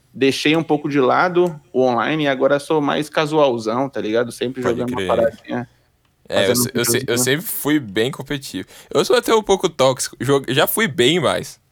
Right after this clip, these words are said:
Speaker 2: Hoje em dia, com, com a evolu-, a evolução do ser humano, né?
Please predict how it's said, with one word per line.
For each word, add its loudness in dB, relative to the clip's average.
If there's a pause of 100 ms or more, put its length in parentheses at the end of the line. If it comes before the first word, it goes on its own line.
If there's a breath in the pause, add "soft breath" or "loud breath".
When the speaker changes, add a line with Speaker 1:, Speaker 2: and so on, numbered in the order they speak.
(120)
Speaker 2:
Hoje -4
em -4
dia, -2 (520 soft breath)
com, 0
com -4
a 0
evolu-, -2
a -4
evolução -2
do -6
ser -2
humano, 0
né? -4